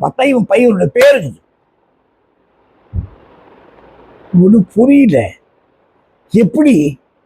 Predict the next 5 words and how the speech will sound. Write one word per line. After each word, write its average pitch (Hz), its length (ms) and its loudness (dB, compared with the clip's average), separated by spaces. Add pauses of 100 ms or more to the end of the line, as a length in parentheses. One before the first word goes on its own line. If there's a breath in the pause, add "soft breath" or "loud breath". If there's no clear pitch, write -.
(720)
எப்படி 214 800 0 (360)
நான் 175 140 -2
யாருக்கும் 190 420 0
காசு 147 340 -6
கொடுக்கல, 131 380 -10